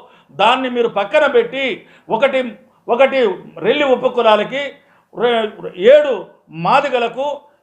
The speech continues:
ఏ-, ఏడు మాలలకు ఇచ్చి సమన్వయం చేయమని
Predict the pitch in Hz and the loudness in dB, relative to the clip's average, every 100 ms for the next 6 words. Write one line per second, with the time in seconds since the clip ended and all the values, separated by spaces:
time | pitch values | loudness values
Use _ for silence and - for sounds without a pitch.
0 | - 196 214 226 294 285 220 - _ 160 | -10 -6 0 4 4 2 -4 -10 _ -4
1 | 202 311 294 254 214 208 262 302 - _ | 0 2 2 0 -6 -14 -14 -14 -16 _
2 | _ _ 190 220 269 320 311 254 247 247 | _ _ -6 0 0 0 -2 -2 -2 -2
3 | 233 220 175 | -4 -6 -10